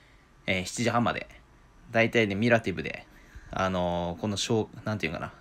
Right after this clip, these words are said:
まあ、メダル集めとか、まあ、このプレイ自体はそっちで配信を行ってるので、よかったらぜひ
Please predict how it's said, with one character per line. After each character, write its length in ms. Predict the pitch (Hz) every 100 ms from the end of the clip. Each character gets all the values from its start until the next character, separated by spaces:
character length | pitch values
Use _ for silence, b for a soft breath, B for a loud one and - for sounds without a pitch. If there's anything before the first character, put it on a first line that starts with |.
| -
ま 80 | 110
あ、 20 |
メ 100 | 104
ダ 120 | 107
ル 140 | 107
集 60 | -
め 100 | 82
と 100 | -
か、 180 | - - -
ま 140 | -
あ、 40 | 117
こ 100 | 117
の 200 | 107 - B B B -
プ 60 | 135
レ 80 |
イ 20 | 139
自 120 | 147
体 160 | 139 110
は 160 | 104
そ 140 | 98 104
っ 20 |
ち 140 | -
で 200 | 101 85 -
配 120 | 98
信 140 | -
を 60 | 92
行 80 | 98
っ 100 | 95
て 100 | -
る 60 |
の 140 | 107 87
で、 180 | 95 - B B B B B B -
よ 80 |
か 80 | 95
っ 80 | 90
た 80 | 98
ら 80 | 95
ぜ 80 |
ひ 180 | 98 104